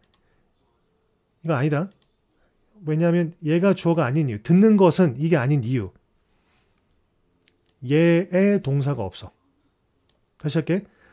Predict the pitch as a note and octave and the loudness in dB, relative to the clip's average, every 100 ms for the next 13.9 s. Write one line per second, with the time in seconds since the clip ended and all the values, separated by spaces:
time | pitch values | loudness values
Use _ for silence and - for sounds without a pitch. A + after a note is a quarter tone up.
0 | _ D3 E3+ - G3+ A3 F3+ D3+ F3+ F3+ | _ 0 0 0 4 4 4 4 4 4
1 | B2+ - - F3 F#3+ G#3+ G#3+ _ _ _ | 0 -6 0 2 4 2 -2 _ _ _
2 | C3 D3 - F3+ D3 C#3+ D3+ D3+ B2+ C#3+ | -4 -4 -2 -2 0 0 0 0 -2 -2
3 | A2 C#3 C#3 A#2 D3+ D#3 A#2+ A#2+ B2+ F#3+ | -2 -2 -2 0 0 0 -2 -4 0 0
4 | G#3+ _ _ _ _ _ - G#3+ D#3 D#3+ | 0 _ _ _ _ _ 0 2 4 2
5 | D3 F#3+ F3+ F3+ D#3 D3 C3+ D#3+ D#3 - | 0 -2 0 0 0 -2 0 -2 -2 -6
6 | C#3 D3 D3 - F3+ D#3+ E3+ E3 C3 C#3 | -4 -2 -4 -2 -2 0 -2 -4 -4 -2
7 | D3 D3 G2+ C#3+ C3 F#2 _ _ _ - | -2 -4 -2 0 0 -4 _ _ _ 0
8 | E3+ F3 C3 C3+ C#3+ A2 G2+ F2+ _ _ | 4 4 2 -2 -2 -4 -6 -10 _ _
9 | - D3 C3+ C#3+ D#3 G#3+ A3 _ _ _ | -8 -6 0 0 4 2 0 _ _ _
10 | - D3 D#3 A#2 G2+ F2 _ _ _ _ | -4 0 0 -2 -10 -12 _ _ _ _
11 | - C3+ E3+ F3+ G#3 G3 G3 F#3+ D#3 D#3+ | -14 0 2 4 4 6 4 2 0 2
12 | F3 D#3+ D#3+ - E3+ E3+ D#3 D#3 - C3+ | 2 2 -2 0 2 2 0 -2 -6 -2
13 | E3+ D#3 D3 C#3+ - F#3+ F3+ A#2 | 0 0 -2 -4 -2 2 2 0